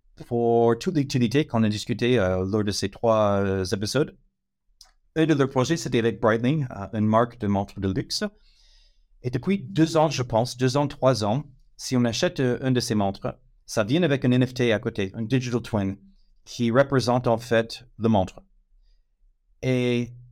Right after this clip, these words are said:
ça fait deux choses d'avoir l'N F T. C'est une preuve d'authenticité, parce que ça, ça ne peut pas être changé, comme on a, on a dit tout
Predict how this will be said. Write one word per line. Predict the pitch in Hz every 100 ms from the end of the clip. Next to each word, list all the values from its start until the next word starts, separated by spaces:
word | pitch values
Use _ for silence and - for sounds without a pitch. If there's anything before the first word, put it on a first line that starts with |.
| - _ _ _ _ _ _ _ _ _ _
ça | - 127
fait | 131
deux | 117 117 143
choses | - 117 107 - - _ _ _
d'avoir | 113 104 113
l'N | 110 110
F | 107
T. | 104 92 - _ _ -
C'est | - 110 104
une | 101
preuve | 95 147 156
d'authenticité, | 113 123 123 107 110 - 123 - - _ -
parce | 101 -
que |
ça, | 98 107 101 95 _
ça | - 120
ne | 110
peut | 123
pas | 143 139
être |
changé, | - 120 113 127
comme | 120 110
on | 104
a, | 98
on | 95
a | 98 92 - 107
dit | 101
tout | 104